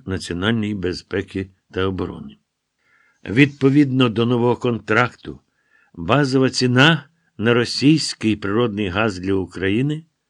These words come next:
становила, як і обіцяв Медведєв, чотириста п'ятдесят доларів США за одну тисячу кубічних метрів.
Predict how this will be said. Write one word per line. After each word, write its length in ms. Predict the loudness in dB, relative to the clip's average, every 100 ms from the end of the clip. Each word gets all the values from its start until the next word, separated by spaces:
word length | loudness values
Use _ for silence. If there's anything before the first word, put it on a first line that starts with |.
| _ _ _ _
становила, 600 | -10 -2 2 4 4 6
як 240 | 6 6 4
і 60 |
обіцяв 380 | 0 0 0 0
Медведєв, 540 | 0 0 2 4 2 -2 _ _ _ _ _ _ _
чотириста 840 | -4 -2 -2 4 6 6 2 -4 -4
п'ятдесят 760 | 0 0 0 0 -2 -2 -4
доларів 480 | -2 0 2 0 -2
США 600 | -6 -8 -2 0 0 -4 _ _ _ _ _ -8
за 380 | -2 2 4 4
одну 320 | 2 0 0
тисячу 580 | 2 2 2 -6 -6 -4
кубічних 720 | -2 -2 -2 -4 -8 -10 -12
метрів. 460 | -18 -18 -20 -20